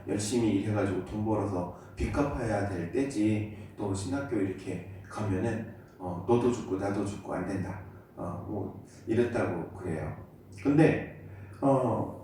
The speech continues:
그런 상황 가운데서 이제, 어, 배를 타고 이제, 어, 이렇게, 어, 고기를 잡으러 나갔는데, 음, 신기하게,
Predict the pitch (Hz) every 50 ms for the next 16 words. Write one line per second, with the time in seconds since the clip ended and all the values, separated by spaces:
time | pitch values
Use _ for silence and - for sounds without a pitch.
0 | - - - 160 165 165 165 190 190 185 185 185 185 170 143 135 120 113 107 -
1 | - - 104 101 - - - - 101 104 - - - - - - - - - -
2 | 98 - - - - - - - - 123 123 123 123 120 - - 135 123 113 104
3 | 98 101 104 110 113 156 175 175 - - - - 104 104 101 - - - - -
4 | - - - 107 107 - - 90 87 85 - - - - - - - - - -
5 | - - - - - - - - - - 123 120 127 120 107 101 - - 90 87
6 | - - - - 82 80 82 92 90 90 85 78 78 80 104 104 92 - - -
7 | - - - - - - - - - - - - - - - - - - - -
8 | - - - - - - 214 214 214 208 180 151 - - - 107 113 101 101 -
9 | - - -